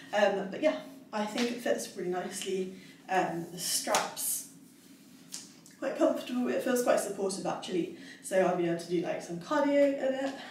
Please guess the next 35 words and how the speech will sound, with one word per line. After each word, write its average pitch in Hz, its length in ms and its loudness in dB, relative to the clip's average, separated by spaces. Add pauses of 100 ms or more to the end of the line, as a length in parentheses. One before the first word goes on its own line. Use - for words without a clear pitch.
(120)
and 196 360 -6
hope - 800 -16
you 196 100 -8
guys - 240 -4
like. - 360 -10
Possibly 349 360 6
my 220 280 6
favourite - 720 2
now, 180 420 2
because 208 440 -4
you 214 120 -2
guys 269 320 4
know 196 200 2
how 185 120 0
much - 200 -6
I 165 180 -8
love 160 200 -10
yoga 151 260 -12
shorts, - 520 -10 (120)
or 180 180 -4
any, 160 320 -2
you 220 160 -4
know, - 160 -8
just 175 340 -6 (300)
gym 269 220 4
shorts - 280 4
in 214 100 -2
general. 170 480 0 (240)
So 220 180 0
these 285 300 6
are 233 320 4
the 208 220 -4
Bus 240 400 0
Lux - 280 -6
Collection 185 840 -4